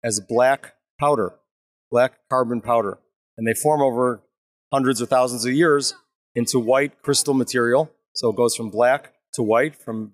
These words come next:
dust to, uh, the hardest material on earth. So that is what we refer to as, uh, yesh mi'ayin in Hebrew, which is, uh, from nothing formed something. That's, uh, part of the creation. So we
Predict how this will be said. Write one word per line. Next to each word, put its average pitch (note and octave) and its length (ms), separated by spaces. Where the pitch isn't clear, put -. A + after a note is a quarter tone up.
dust - 380
to, A2 260
uh, G#2+ 320
the B2 80
hardest A#2 300
material A#2+ 320
on A2+ 80
earth. A2 180
So A#2+ 180
that C3+ 180
is B2+ 240
what B2 140
we C3+ 80
refer B2+ 360
to A#2+ 280
as, G#2+ 260
uh, A2 380
yesh C3 320
mi'ayin B2+ 600
in A#2+ 100
Hebrew, B2+ 300
which B2 200
is, A2+ 300
uh, A2+ 280
from A#2+ 140
nothing A2+ 480
formed A2 320
something. G2+ 360
That's, G2+ 260
uh, A2 120
part A2+ 200
of G2+ 60
the G#2+ 80
creation. G#2+ 440
So A#2 180
we A#2 180